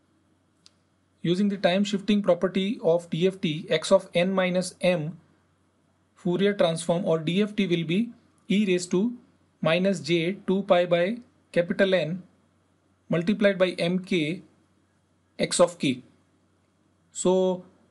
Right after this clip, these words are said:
for x of n minus two, its D F T will be,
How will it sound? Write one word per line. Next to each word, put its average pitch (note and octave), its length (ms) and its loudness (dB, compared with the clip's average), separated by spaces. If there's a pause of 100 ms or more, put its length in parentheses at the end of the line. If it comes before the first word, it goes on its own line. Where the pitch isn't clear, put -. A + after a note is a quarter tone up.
(200)
for F3 200 4
x F3+ 200 -2
of G#3 240 -2
n G3+ 180 4
minus G3+ 360 0
two, E3+ 420 -4
its E3 220 -4
D F3 240 -2
F G3+ 140 -4
T G#3 280 -2 (160)
will F3 180 -2
be, F#3+ 300 -4